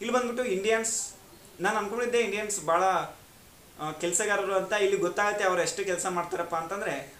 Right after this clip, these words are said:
ಅವ್ರಿಗೆ ಮಾಡೋಕ್ಕೆ ಕೆಲಸ ಇಲ್ದೇನೆ ಒಂದ್ ಮಿಲಿಯನ್ ಗಟ್ಲೆನೆ ಇಲ್ಲಿ ಬಂದ್ಬಿಟ್ಟು ಡೌನ್ಲೋಡ್ಸ್ ಇದಾವೆ. ಅವ್ರಿಗೆ ಮಾಡೋಕ್ಕೆ ಕೆಲಸ ಇಲ್ದೇನೆ TikTok ಮಾಡ್ತಾ ಅಥವಾ TikTok ನೋಡ್ತಾ ಕಾಲವನ್ನು ಕಳೀತಾ ಇದ್ದಾರೆ ಅಂತ ಹೇಳ್ತಾರೆ.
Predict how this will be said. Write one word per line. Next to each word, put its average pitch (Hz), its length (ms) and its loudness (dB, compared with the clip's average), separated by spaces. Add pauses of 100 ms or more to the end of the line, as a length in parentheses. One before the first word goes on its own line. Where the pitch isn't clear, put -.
ಅವ್ರಿಗೆ 185 560 2
ಮಾಡೋಕ್ಕೆ 190 400 2
ಕೆಲಸ 180 260 0
ಇಲ್ದೇನೆ 196 480 -2
ಒಂದ್ 170 220 -4
ಮಿಲಿಯನ್ 180 400 -4
ಗಟ್ಲೆನೆ 175 300 -2
ಇಲ್ಲಿ 170 140 -4
ಬಂದ್ಬಿಟ್ಟು 165 520 -6 (220)
ಡೌನ್ಲೋಡ್ಸ್ 196 380 0
ಇದಾವೆ. 196 200 0
ಅವ್ರಿಗೆ 185 340 2
ಮಾಡೋಕ್ಕೆ 160 420 -2
ಕೆಲಸ 170 240 -4
ಇಲ್ದೇನೆ 180 400 -4
TikTok 180 400 -2
ಮಾಡ್ತಾ 165 280 -2
ಅಥವಾ 170 160 -2
TikTok 180 440 -6
ನೋಡ್ತಾ 165 440 -6 (320)
ಕಾಲವನ್ನು 233 460 4
ಕಳೀತಾ 170 280 4
ಇದ್ದಾರೆ 175 260 6
ಅಂತ 165 120 -4
ಹೇಳ್ತಾರೆ. 156 460 -2